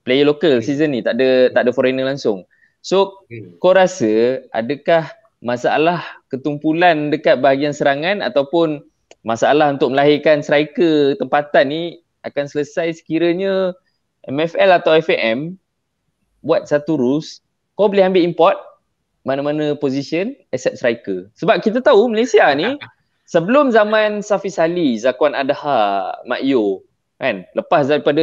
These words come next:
Speaker 1: zaman Azman Adnan, aku rasa tak ada lagi nama-nama yang
Speaker 2: Hmm.
Speaker 1: boleh gantikan dia, kan? Sampailah
Speaker 2: Betul.
Speaker 1: F M decide untuk stop pengambilan player-player import ni. Barulah keluar nama-nama macam Safi, Sa-, Safi Salih dan sebagainya.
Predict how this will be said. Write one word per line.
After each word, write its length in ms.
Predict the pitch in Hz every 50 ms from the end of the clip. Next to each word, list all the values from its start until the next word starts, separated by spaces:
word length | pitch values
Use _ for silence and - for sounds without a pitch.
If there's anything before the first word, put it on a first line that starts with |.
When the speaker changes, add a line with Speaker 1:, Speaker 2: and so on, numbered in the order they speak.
| 151
Speaker 1:
zaman 480 | 135 147 147 156 160 170 165 156 151 -
Azman 400 | - - 123 120 139 160 165 151
Adnan, 480 | 135 147 156 151 147 131 135 147 -
aku 240 | - - - 170 165
rasa 80 | - 240 220
tak 160 | - - - 135
ada 160 | 139 262 208
lagi 240 | 165 143 143 151 147
nama-nama 640 | 147 143 147 147 151 147 156 185 214 214 214 202 202 - _ _ _ _ _ -
yang 240 | - 151 156 156 156
Speaker 2:
Hmm. 40 | 151 160
Speaker 1:
boleh 160 | 165 170 151
gantikan 720 | 160 165 165 165 190 180 170 165 180 170 165 156 160 156
dia, 320 | 165 175 190 220 311 320 - - - _
kan? 240 | - 180 156 113 98 - _ -
Sampailah 640 | - 160 185 214 - 240 202 170 165 160 160 156 -
Speaker 2:
Betul. 400 | - - _ _ _ - 143 143
Speaker 1:
F 40 | 170
M 180 | 185 175 196 180 170
decide 320 | 175 175 - 269 185 - 160
untuk 480 | 165 160 196 180 156 - - - _ _ _ _
stop 400 | _ - - - 233 185 - -
pengambilan 560 | 165 170 165 160 165 160 160 160 160 151 143 151
player-player 480 | 156 151 - 160 156 151 151 156 151
import 400 | 151 151 151 - - 131 - 101
ni. 160 | 104 95 92 90 _ _ _ -
Barulah 320 | 131 151 214 226 185 151 139
keluar 240 | - 170 156 143
nama-nama 480 | 139 143 139 147 147 147 143 147 143 139
macam 480 | 139 135 - 147 135 131 127 131 127 123
Safi, 400 | 113 - 127 - - 139 113 -
Sa-, 160 | - - -
Safi 180 | - 127 113 117 127
Salih 480 | 127 127 127 123 123 123 120 123 120
dan 80 | 120 120
sebagainya. 560 | 120 123 120 117 127 123 123 123 120 117 120